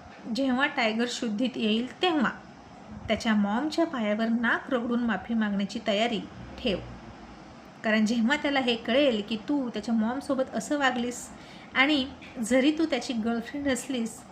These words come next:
जरी त्याचं तुझ्यावर प्रेम असलं तरी तो तुझं काय करेल हे मी नाही सांगू शकत." आणि आता मेली मेरी या टायगर फॅमिलीच्या मध्ये फसली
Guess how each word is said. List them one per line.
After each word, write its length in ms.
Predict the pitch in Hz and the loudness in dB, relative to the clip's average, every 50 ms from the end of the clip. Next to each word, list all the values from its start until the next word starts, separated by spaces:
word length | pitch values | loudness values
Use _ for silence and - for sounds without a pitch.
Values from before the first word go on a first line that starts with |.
| - - - - - - - - - 233 | -18 -18 -16 -16 -16 -18 -16 -10 -4 0
जरी 240 | 220 254 277 339 392 | 4 4 6 6 4
त्याचं 240 | - 339 320 320 | 4 2 2 2
तुझ्यावर 400 | 302 302 262 247 240 233 240 240 | 0 0 0 2 2 2 2 2
प्रेम 320 | 262 - 240 226 233 226 226 | 0 0 0 2 2 4 2
असलं 220 | 220 - - 233 226 - | 2 0 -2 -4 0 2
तरी 180 | 277 233 233 214 - - - - - - - - - - - - - | 2 2 2 -2 -6 -10 -18 -20 -20 -20 -20 -20 -20 -20 -16 -8 -4
तो 100 | 269 269 | -2 -2
तुझं 380 | 269 269 247 226 220 202 226 269 | -2 -2 -2 -2 0 0 0 0
काय 240 | 269 277 262 240 247 | 2 2 2 0 2
करेल 300 | 247 269 262 254 220 226 | 2 0 2 2 2 0
हे 160 | 208 240 254 | 0 0 0
मी 140 | 254 254 240 | 0 2 2
नाही 320 | 226 208 190 190 247 262 | 2 2 2 0 -2 -4
सांगू 280 | 262 - 214 220 214 208 | -2 0 0 0 0 -2
शकत." 280 | - - - - - - - - - 202 - - - - - - - - - - - - - | -6 -8 -10 -12 -14 -14 -14 -16 -16 -16 -16 -16 -18 -20 -20 -20 -20 -20 -20 -20 -12 -6 -4
आणि 280 | 226 208 208 208 220 220 | 0 2 4 4 4 4
आता 300 | 185 165 - - 214 220 | 2 0 -4 -2 0 2
मेली 420 | 226 226 220 214 196 208 226 254 | 4 6 6 6 4 4 2 2
मेरी 340 | 269 262 240 226 220 233 233 - - - - - - - - | 2 2 2 2 0 0 -4 -8 -12 -18 -18 -20 -16 -8 -4
या 120 | 240 240 254 | -4 -4 -4
टायगर 440 | 247 - 220 202 190 190 226 240 | -2 -4 -2 -2 -2 -2 -2 -2
फॅमिलीच्या 560 | 247 - - 226 202 202 208 220 220 - 240 226 | -4 -4 -2 0 2 2 2 2 0 0 0 0
मध्ये 200 | 208 202 226 240 | 0 0 0 -2
फसली 420 | 247 - - 339 - - 247 | -2 0 0 0 -2 -4 -8